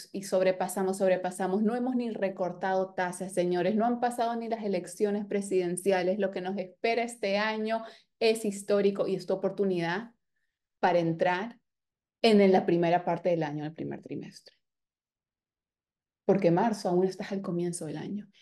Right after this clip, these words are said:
Que no se te pase el año. Que no se te pase junio cuando recortemos tasas, según este ejecutivo que se supone que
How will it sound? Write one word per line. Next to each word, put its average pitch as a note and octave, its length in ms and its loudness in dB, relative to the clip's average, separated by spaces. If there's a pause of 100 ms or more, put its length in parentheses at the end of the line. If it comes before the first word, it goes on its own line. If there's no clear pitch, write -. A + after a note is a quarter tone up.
(240)
Que F#3+ 180 4
no F#3 340 4
se G3 160 -2
te F#3 140 -2
pase E3 420 -6
el E3 100 -2
año. E3 400 -4 (440)
Que F3+ 140 4
no F3+ 160 4
se G3 120 0
te F#3+ 120 0
pase F#3 300 -4
junio F#3 360 2
cuando F3 220 0
recortemos E3 640 -2
tasas, E3 600 -6 (320)
según E3+ 460 2
este E3 200 -4
ejecutivo E3 680 -4
que E3+ 120 -8
se D#3+ 100 -2
supone E3+ 340 -2
que E3 300 0